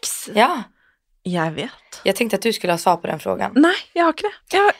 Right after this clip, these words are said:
Speaker 1: jag har hört, jag har inte hört någon
Speaker 2: Nej, och det är
Speaker 1: prata om
Speaker 2: skitirriterande.
Speaker 1: Jag vet. Ja, men man lurar ju på varför. Vad skett? Är det liksom, what's going on? Och så är det
Speaker 2: Nej.
Speaker 1: väldigt rart att folk inte pratar om det.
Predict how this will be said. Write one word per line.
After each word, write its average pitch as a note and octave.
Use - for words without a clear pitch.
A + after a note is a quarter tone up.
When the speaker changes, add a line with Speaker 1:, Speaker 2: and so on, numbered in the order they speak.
Speaker 1:
jag D4
har D4
hört, F4+
jag D4
har C4
inte C4
hört C#4
någon D4+
Speaker 2:
Nej, D4+
och D4+
det A3+
är A3
Speaker 1:
prata G#3
om -
Speaker 2:
skitirriterande. A3
Speaker 1:
Jag G#4
vet. F4
Ja, F#4
men F#4
man F4+
lurar D4
ju G3
på F#3+
varför. G#3+
Vad F#3
skett? -
Är F#3+
det F#3+
liksom, F3+
what's G3
going F#3
on? E4
Och A#3
så D#4
är C4+
det A#3
Speaker 2:
Nej. C4+
Speaker 1:
väldigt G#3
rart F#3
att G3
folk F3
inte F#3+
pratar F#3
om E3
det. -